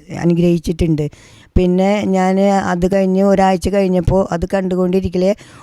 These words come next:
ഒരാഴ്ച കഴിഞ്ഞപ്പോൾ ഇവിടെ ഏകദിനത്തിന് വന്നിരുന്നു. അപ്പോൾ ബ്ര-, ഏഹ്, കൗൺസിലിങ്ങിന് ബ്രദർ ഇങ്ങനെ പൂച്ചശല്യം കാണുന്നുണ്ടല്ലോ എന്ന് പറഞ്ഞു. അങ്ങനെ ഞാൻ ആ ധ്യാനം കഴിഞ്ഞ് വീട്ടിൽ ചെന്ന്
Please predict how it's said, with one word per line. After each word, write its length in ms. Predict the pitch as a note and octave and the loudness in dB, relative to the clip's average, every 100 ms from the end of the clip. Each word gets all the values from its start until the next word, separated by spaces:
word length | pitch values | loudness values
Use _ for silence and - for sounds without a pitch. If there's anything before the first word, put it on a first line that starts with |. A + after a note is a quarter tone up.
| - | 0
ഒരാഴ്ച 500 | F#3 F#3+ F3+ E3+ G3 | 2 4 2 2 0
കഴിഞ്ഞപ്പോൾ 560 | F#3+ F#3+ F3+ F3 F#3 F#3+ | 0 2 2 2 2 2
ഇവിടെ 220 | F3+ F#3+ | 2 2
ഏകദിനത്തിന് 720 | F#3 F3 F3+ F3+ F3+ E3 F#3+ G3 | 2 0 0 0 0 0 0 2
വന്നിരുന്നു. 560 | F#3+ F3 E3 E3 E3 D#3+ - - - D3 | 2 2 2 2 2 0 -8 -20 -12 -6
അപ്പോൾ 300 | - - F#3 G3 A3+ | -2 0 2 0 -2
ബ്ര-, 180 | F3 F3 | -4 -2
ഏഹ്, 320 | E3+ E3+ E3 | 0 2 2
കൗൺസിലിങ്ങിന് 800 | E3 F3 F3+ - F3 F3+ F3 F#3 | 2 2 2 0 0 2 2 0
ബ്രദർ 460 | G3 F#3 F3 F3 F3 F#3+ G3+ - - - | 0 0 0 0 0 0 -2 -10 -20 -18
ഇങ്ങനെ 300 | - F3 F3+ | -6 -2 -2
പൂച്ചശല്യം 760 | E3+ F#3 F#3 F#3 A3+ G3+ A3 A3+ | -2 -2 -2 -2 0 2 0 0
കാണുന്നുണ്ടല്ലോ 680 | G3 F3+ F3 F3+ F3 F3 F3 | 0 0 0 0 0 0 0
എന്ന് 120 | E3+ | 0
പറഞ്ഞു. 340 | E3 D#3 D#3 D#3 - - - - | -2 -2 -4 -6 -16 -20 -16 -6
അങ്ങനെ 420 | E3 E3 E3+ F#3+ G3+ - _ - | -2 0 0 0 -2 -8 _ -8
ഞാൻ 380 | F#3+ F#3+ G3 G3 | -2 0 0 -2
ആ 160 | F#3 F#3+ | -2 -2
ധ്യാനം 460 | F#3 G3 F#3+ F#3+ G3 | 0 0 0 0 0
കഴിഞ്ഞ് 360 | G3 F#3+ G3 | 0 0 -2
വീട്ടിൽ 400 | G3 G3 F3 F3+ | -2 -2 -2 -4
ചെന്ന് 380 | F#3 F#3+ F#3 F#3+ | -2 -2 0 -2